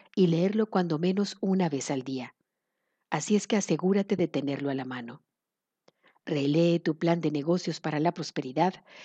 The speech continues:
y asegúrate de haber incluido el amor incondicional. Si no,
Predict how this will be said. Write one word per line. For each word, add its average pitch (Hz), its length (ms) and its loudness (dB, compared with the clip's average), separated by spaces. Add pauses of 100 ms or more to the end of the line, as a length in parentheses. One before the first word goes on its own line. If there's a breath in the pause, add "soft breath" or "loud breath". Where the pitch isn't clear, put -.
(100)
y 180 100 4
asegúrate 202 720 2
de 165 160 0
haber 185 240 4
incluido 156 680 0
el 160 180 4
amor 143 300 -2
incondicional. 143 880 -4 (800)
Si 139 240 -8
no, 170 340 -2